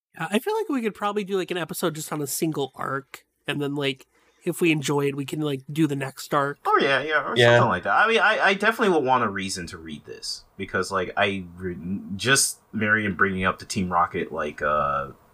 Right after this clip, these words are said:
Speaker 2: the twist, has brought me back, way back to my, chi-, like, not childhood, but reading that thing as, like, a teenager and being like, "This is so cool. Why can't the anime be like this?" <laughs>
Speaker 1: Yeah, if only this was in the vault.
Speaker 2: <laughs> God.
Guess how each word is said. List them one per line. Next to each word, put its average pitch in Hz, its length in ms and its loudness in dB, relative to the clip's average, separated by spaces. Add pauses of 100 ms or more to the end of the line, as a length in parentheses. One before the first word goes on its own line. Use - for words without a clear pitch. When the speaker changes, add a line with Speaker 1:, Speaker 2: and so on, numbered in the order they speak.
(300)
Speaker 2:
the 85 280 0
twist, - 520 0 (260)
has 92 180 2
brought 95 420 2
me 104 100 -4
back, 95 280 2
way 120 200 4
back 127 240 2
to 117 120 0
my, 104 140 4
chi-, - 220 -4
like, 98 320 -2
not 120 240 2
childhood, 104 400 2
but 87 180 -4
reading 104 300 -4
that 92 240 -4
thing 85 200 -6
as, 82 180 -8
like, 78 180 -2
a 78 60 -6
teenager 80 640 -2 (360)
and 85 80 -6
being 87 180 -6
like, 82 220 -4
"This 156 180 -2
is 143 100 0
so 147 220 2
cool. 185 360 2
Why 156 100 4
can't 170 200 -4
the 139 140 -4
anime 160 280 -2
be 135 140 -2
like 120 220 2
this?" 127 420 -2 (500)
<laughs> 151 100 4 (920)
Speaker 1:
Yeah, 143 320 -2
if 156 200 -8
only 226 360 0
this 170 260 -2
was 175 160 -2
in 190 140 0
the 220 80 0
vault. 247 880 0 (140)
Speaker 2:
<laughs> - 140 -20
God. - 360 0